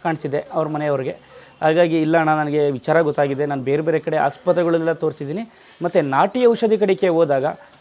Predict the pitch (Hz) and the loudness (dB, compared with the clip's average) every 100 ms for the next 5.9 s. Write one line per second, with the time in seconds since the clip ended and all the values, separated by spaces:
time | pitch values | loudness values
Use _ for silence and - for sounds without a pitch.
0 | - 160 160 190 - 269 233 160 180 - | -2 0 0 -4 -2 4 6 6 2 -6
1 | _ - _ 180 208 220 208 196 196 190 | _ -20 _ -4 -2 0 0 0 0 -2
2 | 160 135 131 160 196 160 151 156 147 123 | -2 -4 -2 0 0 -2 -4 -8 -8 -8
3 | - 120 117 107 - _ _ _ - - | -10 -12 -12 -18 -20 _ _ _ -20 -20
4 | - - - - 143 151 147 147 139 131 | -20 -20 -16 -6 -4 -2 -4 -2 -2 0
5 | 180 156 151 143 131 127 135 135 180 | -2 0 0 -2 -6 -8 -6 -6 -8